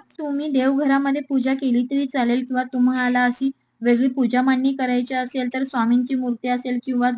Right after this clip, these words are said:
अ, श्री नृसिंह सरस्वतीचा फोटो, मूर्ती असेल तर ती पूजा मांडणी ठेवायची आणि पूजा कराय-, करायची आहे. पूजा केल्यानंतर तुम्हाला धूप, दीप, अगरबत्ती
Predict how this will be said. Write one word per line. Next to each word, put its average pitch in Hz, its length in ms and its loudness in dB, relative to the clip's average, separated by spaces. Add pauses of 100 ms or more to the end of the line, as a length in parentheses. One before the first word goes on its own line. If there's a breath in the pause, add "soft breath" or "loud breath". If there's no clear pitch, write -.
(200)
अ, 220 260 0
श्री 254 160 -4
नृसिंह 254 380 0
सरस्वतीचा 254 880 -4
फोटो, 240 340 -2
मूर्ती 247 340 -2
असेल 240 300 -2
तर 247 140 -2
ती 262 260 -2
पूजा 240 280 0
मांडणी 240 400 0
ठेवायची 233 380 -2
आणि 247 120 2
पूजा 240 300 -2
कराय-, 240 220 -4 (280)
करायची 269 500 -2
आहे. 240 220 0
पूजा 254 360 0
केल्यानंतर 254 600 0 (100)
तुम्हाला 247 340 2 (200)
धूप, 247 220 2 (120)
दीप, 247 280 0
अगरबत्ती 240 640 -2